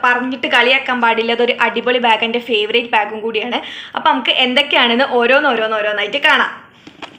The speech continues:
ഭയങ്കര നടുവേദന ഗൈസ് ബസ്സിലിരുന്നിട്ട്.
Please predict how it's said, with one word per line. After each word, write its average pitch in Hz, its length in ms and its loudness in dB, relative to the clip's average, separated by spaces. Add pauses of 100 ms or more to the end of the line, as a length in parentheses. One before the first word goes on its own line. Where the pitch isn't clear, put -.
(2250)
ഭയങ്കര 320 320 0 (120)
നടുവേദന 269 480 0 (120)
ഗൈസ് 240 300 -2
ബസ്സിലിരുന്നിട്ട്. 233 680 -4